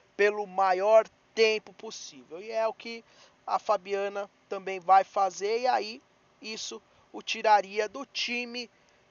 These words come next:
olímpico do Brasil no, no vôlei, né? Então esse é o problema da,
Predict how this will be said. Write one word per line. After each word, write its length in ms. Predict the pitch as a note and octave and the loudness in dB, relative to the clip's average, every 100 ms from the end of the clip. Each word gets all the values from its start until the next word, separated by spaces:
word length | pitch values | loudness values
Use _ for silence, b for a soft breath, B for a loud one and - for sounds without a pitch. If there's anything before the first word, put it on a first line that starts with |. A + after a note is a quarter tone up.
| _ _ | _ _
olímpico 800 | A#3+ A3+ G#3+ A3 A3 - G#3+ G3 _ | 0 0 -4 -12 -16 -16 -18 -18 _
do 140 | G#3+ | -10
Brasil 680 | F3 G#3+ G3 - F3 F#3+ G3 _ _ _ | 0 4 4 2 -10 -10 -12 _ _ _
no, 520 | F3+ F#3 F#3+ F#3+ G3 G3 _ _ _ _ _ _ _ _ _ _ _ - | -20 -10 -6 -6 -8 -12 _ _ _ _ _ _ _ _ _ _ _ -20
no 260 | G3 G#3+ | -12 -12
vôlei, 720 | D#3+ C#3 F3+ G3+ D#3 B2 B2 B2+ | -12 -2 4 4 2 -4 -12 -10
né? 180 | D3 E3 | -10 -10
Então 400 | E3+ - D#3+ E3 | -10 -6 -4 -4
esse 260 | E3+ - | -8 -8
é 60 | E3+ | -6
o 80 | E3 | -6
problema 760 | - E3+ D3+ D#3 E3 D#3+ E3 - b b b b b _ _ | -8 -10 -8 -6 -4 -4 -4 -6 b b b b b _ _
da, 200 | F3 F3 | 8 8